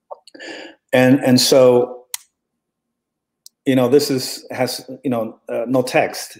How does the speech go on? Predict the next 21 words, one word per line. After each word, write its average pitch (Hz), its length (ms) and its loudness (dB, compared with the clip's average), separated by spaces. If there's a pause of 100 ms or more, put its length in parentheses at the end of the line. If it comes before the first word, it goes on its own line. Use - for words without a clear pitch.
but 120 540 0 (640)
one 139 180 4
of 151 60 6
the 147 60 4
things 143 220 2
that 135 100 2
I 131 40 4
wanted 123 240 -2
to 127 100 -10
capture 120 540 -6
was, 104 480 -2
um, 101 480 -4 (720)
you 123 80 -6
know, 117 80 -4
not 127 180 0
just - 380 -8 (720)
the 117 140 -8
dark 113 400 -2
emotions 107 720 -8
of 101 180 -6
our, 98 220 -8